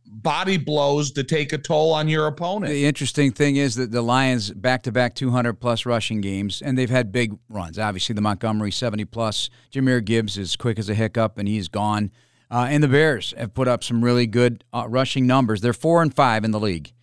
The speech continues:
Speaker 2: in rushing. Detroit moved ahead of the Bears after what they did yesterday. Could this be a, a, a clock management game? Posse-, time of possession. Who's got the, who's got the ball longer that leads to scores, to wins the game? If they both decide that the running games are, are where they're gonna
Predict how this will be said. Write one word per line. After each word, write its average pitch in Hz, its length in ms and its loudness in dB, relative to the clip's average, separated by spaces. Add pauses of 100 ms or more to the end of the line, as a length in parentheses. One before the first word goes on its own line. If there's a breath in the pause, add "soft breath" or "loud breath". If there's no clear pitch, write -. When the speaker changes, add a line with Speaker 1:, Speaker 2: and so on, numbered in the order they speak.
(200)
Speaker 2:
in 120 140 -2
rushing. 101 380 0
Detroit 120 400 0
moved 123 240 0
ahead 117 240 2
of - 20 -2
the 110 60 -4
Bears 110 340 0
after 113 260 -2
what 110 140 -4
they 107 120 -2
did 104 180 -2
yesterday. 95 640 -4 (380 soft breath)
Could 131 120 -2
this 147 180 4
be 151 300 4
a, 143 80 4
a, 127 420 0
a 123 100 -4
clock 131 360 0
management 127 520 0
game? 110 300 0 (160)
Posse-, 123 340 0
time 131 220 0
of 127 100 -2
possession. 123 600 0
Who's 117 200 -2
got 127 320 -2
the, 135 100 -2
who's 139 220 -2
got 147 200 2
the 127 80 2
ball 143 320 4
longer 143 260 2
that 127 140 0
leads 131 220 0
to 120 100 -8
scores, 139 460 0
to 127 100 -4
wins 127 240 0
the 127 80 -2
game? 135 340 0 (300 soft breath)
If 131 160 -4
they 139 160 4
both 127 260 2
decide 135 480 0
that 120 140 -4
the 117 80 -2
running 120 300 2
games 131 340 2
are, 117 260 2
are 117 100 -2
where 123 200 2
they're 123 100 2
gonna 113 320 0